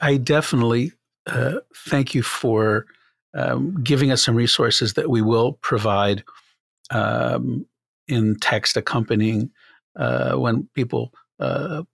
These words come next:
pick up the podcast, because I think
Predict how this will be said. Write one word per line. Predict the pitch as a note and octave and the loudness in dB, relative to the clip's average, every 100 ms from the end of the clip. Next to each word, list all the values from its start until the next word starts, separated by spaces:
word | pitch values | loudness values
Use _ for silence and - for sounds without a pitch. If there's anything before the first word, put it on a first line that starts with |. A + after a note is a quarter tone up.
| _ | _
pick | D3 - | -4 -2
up | - | -4
the | |
podcast, | A2 C3+ B2 B2 G#2+ - | -2 -2 0 0 -2 -4
because | - - G#2+ F#2+ F#2+ - - _ _ _ _ _ _ _ - | -6 -2 0 0 0 -4 -8 _ _ _ _ _ _ _ -4
I | |
think | B2 B2+ | 0 0